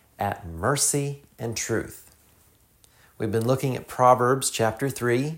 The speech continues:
beginning with verse one, where it says, "My son, forget not my law, but let thine heart keep my commandments. For length of days and long life and peace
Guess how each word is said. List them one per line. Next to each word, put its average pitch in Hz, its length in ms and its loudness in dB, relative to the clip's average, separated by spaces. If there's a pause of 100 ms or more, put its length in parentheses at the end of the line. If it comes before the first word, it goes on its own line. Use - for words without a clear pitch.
(160)
beginning 92 320 -4
with 120 160 -2
verse 131 260 4
one, 107 400 0 (920)
where 131 120 6
it 127 80 4
says, 135 400 6
"My 147 160 4
son, 170 540 2
forget 156 720 0
not 143 460 -2
my 113 180 0
law, 95 440 -2 (680)
but 117 160 4
let 156 360 4
thine 165 240 0
heart 110 460 -2 (120)
keep - 460 -4
my 143 180 0
commandments. 113 840 -4 (480)
For 107 280 0
length 151 400 -2
of 170 160 0
days 127 560 4 (140)
and 95 220 -6
long 143 480 4
life 117 500 0 (140)
and 160 360 -2
peace 123 640 -2